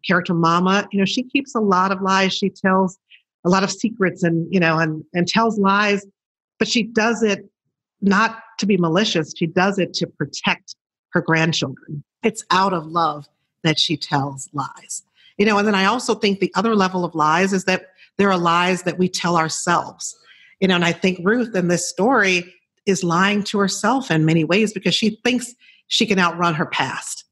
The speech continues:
You know, she's got this nice fancy life. She, in Chicago, she's upwardly mobile, great job, great husband, all that. And she thinks that,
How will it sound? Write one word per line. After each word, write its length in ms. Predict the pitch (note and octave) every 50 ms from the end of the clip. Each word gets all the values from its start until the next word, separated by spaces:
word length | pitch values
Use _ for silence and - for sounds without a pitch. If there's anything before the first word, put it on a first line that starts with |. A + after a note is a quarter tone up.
| _ _ _ _ _ _
You 80 | F#3
know, 140 | F#3 F3+ F3+
she's 180 | F3 F3+ F#3 -
got 240 | - E3+ E3 E3 -
this 160 | E3+ - -
nice 300 | F#3+ F3 F3 F3 F3 -
fancy 460 | - F#3 F3+ F3+ F3 F3 - F3 F3
life. 360 | F#3+ A3+ G#3+ A3 A3 G#3 G3+
She, 180 | - - - F#3
in 180 | F3+ - F#3
Chicago, 500 | E3+ - - D#3 - - G#3 G#3 G3+ G3
she's 260 | F#3+ F#3+ F3 D3+ - -
upwardly 380 | F#3+ - - F3+ E3 D3+ D#3+ E3
mobile, 560 | F#3 G#3+ A3+ A#3 A3 G3+ G#3 G#3 G#3 G3+ G3+ - - - - - - -
great 300 | - A3+ G#3+ G3 - -
job, 600 | - A#3 G#3+ G3+ G3+ G3 G3 F#3+ F#3+ F#3 F3+ - -
great 220 | - F#3 F3+ F3 F3
husband, 500 | - - G3+ G3 G3+ - G3+ G3 G3 -
all 180 | E3 F3+ F#3
that. 320 | F3 F3 F3+ F#3 D#3+ - - - - - - _ _ _ _ _ _ -
And 140 | G#3+ G3+ G3+
she 120 | - A3 G3+ - -
thinks 280 | A3 A3 A#3 - - -
that, 320 | G3 F3 E3 - - -